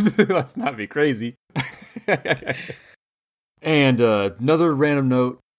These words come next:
So as often as we talk about all our Game of Thrones comparisons, one I'm surprised that didn't come up when we were talking about Puyi recently was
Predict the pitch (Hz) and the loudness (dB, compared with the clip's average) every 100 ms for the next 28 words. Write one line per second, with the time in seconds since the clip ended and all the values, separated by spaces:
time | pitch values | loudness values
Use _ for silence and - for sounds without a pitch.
0 | _ - - 151 135 127 127 117 117 143 | _ -12 2 6 6 6 2 2 2 2
1 | 190 143 123 113 117 123 107 110 110 107 | 2 0 0 2 2 4 4 6 6 6
2 | - 113 117 107 95 104 104 - 104 110 | 4 4 6 4 2 0 0 0 2 4
3 | 110 101 - - 98 98 95 87 - 92 | 2 -2 -6 -10 -4 0 0 -2 -4 -6
4 | 95 107 110 123 110 - - 110 104 113 | -6 -2 0 2 0 -4 -6 2 6 6
5 | 95 110 104 - 78 104 139 - 123 113 | 4 -2 -6 -8 -2 -2 -2 -2 2 4
6 | 104 127 104 - 107 107 104 98 - 107 | 4 4 2 0 -4 -2 -4 -4 -2 -2
7 | 117 110 101 101 98 101 90 - _ - | -2 -4 -2 0 4 4 2 -4 _ -6
8 | - 131 98 110 151 110 101 92 - 107 | 0 0 2 0 0 0 -2 -6 -2 -2
9 | 98 104 87 95 90 92 104 - _ _ | -2 -8 -6 -4 -2 -2 -4 -8 _ _
10 | _ 110 117 110 107 107 104 - - | _ 0 4 6 6 4 2 -4 -10